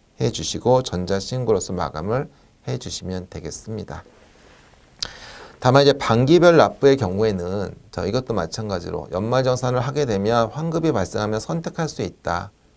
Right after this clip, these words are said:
환급 신청하게 될 때는 분명히 반기별 납부자가 환급 신청하시면 일월부터 이월로 해서 우리가 환급 신청이 삼월 십 일로 들어가셔야 돼요. 그러면 하반기에 칠월 십 일 날 신고할 때는 기본적으로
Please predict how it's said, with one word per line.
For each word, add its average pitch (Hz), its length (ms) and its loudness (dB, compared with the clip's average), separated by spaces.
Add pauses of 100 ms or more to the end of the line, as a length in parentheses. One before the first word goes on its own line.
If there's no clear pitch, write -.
(420)
환급 170 300 -2
신청하게 156 500 2
될 123 200 -2
때는 120 300 0
분명히 101 480 -2
반기별 101 400 -2
납부자가 101 600 -2 (160)
환급 151 300 -4
신청하시면 110 720 -2 (400)
일월부터 139 540 4
이월로 104 400 4
해서 101 360 2
우리가 92 260 -6
환급 131 280 -2
신청이 101 380 -4
삼월 127 260 -4
십 - 200 -6
일로 104 160 -2
들어가셔야 85 520 -12 (120)
돼요. - 160 -18 (360)
그러면 113 480 0 (360)
하반기에 151 580 2
칠월 151 320 0
십 - 140 -6
일 - 40 -6
날 127 120 4
신고할 104 340 0
때는 104 180 -2
기본적으로 95 600 -4